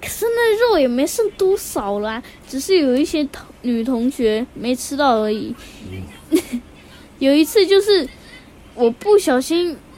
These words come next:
把骨头丢到有肉的那边，然后呢，老师说，跟大家报告之后呢，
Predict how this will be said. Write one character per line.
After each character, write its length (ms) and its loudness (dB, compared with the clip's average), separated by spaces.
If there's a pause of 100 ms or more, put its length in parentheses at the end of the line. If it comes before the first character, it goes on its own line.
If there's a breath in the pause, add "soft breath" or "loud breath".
(160)
把 260 4
骨 260 -4
头 200 2
丢 200 2
到 200 2
有 180 2
肉 300 2
的 140 -2
那 160 -2
边， 380 -6 (480 loud breath)
然 100 -4
后 220 0
呢， 440 0 (280)
老 160 -2
师 200 -2
说， 480 2 (480)
跟 220 0
大 160 0
家 460 2 (100)
报 180 0
告 220 -2
之 260 -4
后 220 -2
呢， 340 -4